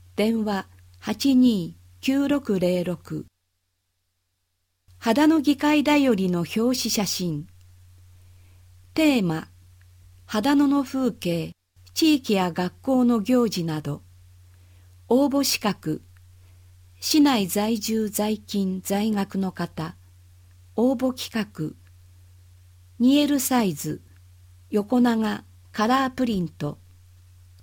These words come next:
デジタルデータは五百万画素以上。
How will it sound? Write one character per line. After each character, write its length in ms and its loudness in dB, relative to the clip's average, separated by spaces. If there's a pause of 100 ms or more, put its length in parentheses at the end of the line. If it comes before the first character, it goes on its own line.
デ 100 6
ジ 160 2
タ 140 2
ル 160 0
デ 240 2
ー 20 -20
タ 160 -2
は 280 -6 (200)
五 80 -2
百 360 -2
万 260 2
画 100 0
素 180 -4
以 140 -2
上。 340 -4